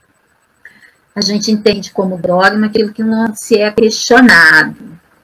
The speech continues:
né? É, e justamente, quando ele tá falando isso, em, no sentido dessa questão de não se questionar, é justamente por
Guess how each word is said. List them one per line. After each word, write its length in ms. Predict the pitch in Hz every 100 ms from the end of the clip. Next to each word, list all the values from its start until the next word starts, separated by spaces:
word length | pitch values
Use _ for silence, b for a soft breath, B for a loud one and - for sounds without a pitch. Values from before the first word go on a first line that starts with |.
| _ _
né? 500 | 170 180 208 226 226 _ _ _ _ _ _ _ _ _ _ _ _ _ _ _ _
É, 560 | 180 175 180 175 170 - - _ _ _ _ _ _ _ _ _
e 120 | 214
justamente, 1300 | 208 196 214 - 226 208 214 269 285 - - 175 165 _
quando 200 | 226 233
ele 140 | 214
tá 180 | - 190
falando 580 | - 180 170 170 170 185
isso, 600 | 233 247 - - 160 170 - _ _ _ _ _
em, 240 | 190 190 -
no 140 | 202
sentido 360 | 208 202 208 185
dessa 280 | 202 196 175
questão 720 | 185 175 - - 180 185 180
de 120 | 170
não 140 | 170 180
se 180 | -
questionar, 760 | - 180 - - 175 170 180 208
é 40 |
justamente 680 | 226 - - 202 185 214 -
por 220 | - 226